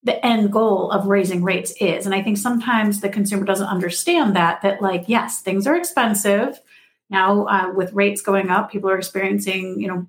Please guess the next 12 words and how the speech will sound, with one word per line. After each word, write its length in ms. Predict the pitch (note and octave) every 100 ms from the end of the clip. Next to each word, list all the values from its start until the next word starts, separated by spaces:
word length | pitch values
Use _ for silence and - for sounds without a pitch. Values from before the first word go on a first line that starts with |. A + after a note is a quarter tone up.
| -
higher 300 | - F#3 A3
mortgage 420 | G#3+ G#3 G#3 G3+
rates, 560 | A3 G#3 G#3+ G#3 - -
higher 360 | - F#3+ A3+
lending 480 | G3+ G3+ G#3 G#3+ G#3 G3+ G3
rates. 440 | G3 G3+ G3+ - - _ _ _
Um, 300 | - G#3 G3
but 160 | G3 -
that's 200 | A#3 B3+
exactly 800 | - G#3+ A#3+ A#3+ B3+ A#3 A#3 A#3
the 60 | A3
point: 400 | - D#4 G3+